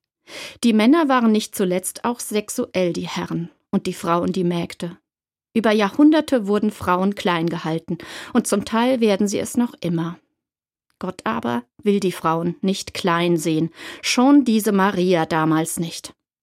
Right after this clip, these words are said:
Ein paar Zeilen später in der Bibel singt die schwangere Maria ein großartiges, selbstbewusstes Lied, das sogenannte Magnificat. Das Wort Magnus ist Latein und bedeutet groß.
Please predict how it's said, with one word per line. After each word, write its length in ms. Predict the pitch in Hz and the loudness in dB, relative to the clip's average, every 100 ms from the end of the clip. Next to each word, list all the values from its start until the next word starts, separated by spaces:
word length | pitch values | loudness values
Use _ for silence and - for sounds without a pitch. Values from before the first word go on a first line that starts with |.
| _ _ | _ _
Ein 220 | 196 202 | -2 -2
paar 300 | - 247 294 | 0 -2 -2
Zeilen 360 | - 247 247 240 | -2 0 2 2
später 480 | - 208 254 - 220 | 0 -4 -2 -2 0
in 140 | 202 | 2
der 100 | 190 | 0
Bibel 420 | 185 269 196 214 247 - - - | 0 0 2 0 0 -6 -14 -6
singt 400 | - 294 359 208 | 0 0 0 -4
die 100 | 190 | -6
schwangere 500 | - 214 285 269 196 | -4 2 4 4 2
Maria 460 | 190 208 254 254 | 2 2 0 0
ein 180 | 175 185 | 0 -2
großartiges, 1040 | - 190 269 294 233 247 247 233 - - - | 0 0 0 0 0 0 0 -2 -6 -6 0
selbstbewusstes 960 | 233 285 - - 185 202 - 214 - | 0 0 -4 -4 -2 -2 -4 -6 -4
Lied, 380 | 180 170 - - _ - | -4 -4 -6 -16 _ -8
das 160 | 190 - | -4 -2
sogenannte 600 | 214 208 190 190 190 - _ - | 0 2 2 2 -2 -6 _ -2
Magnificat. 960 | 196 196 220 254 180 - 160 160 - _ _ - | 0 2 2 2 -2 -6 -8 -12 -16 _ _ -14
Das 180 | 185 196 | -4 -2
Wort 160 | 190 | 2
Magnus 640 | 180 180 247 269 311 302 - - - | 4 4 4 4 4 2 -6 -12 -8
ist 120 | - | -2
Latein 460 | 202 - 208 277 302 | -2 0 2 6 4
und 120 | 214 | 4
bedeutet 480 | 202 208 208 226 - | 0 0 0 -2 -2
groß. 680 | 190 240 226 180 - - | 2 4 2 0 -8 -12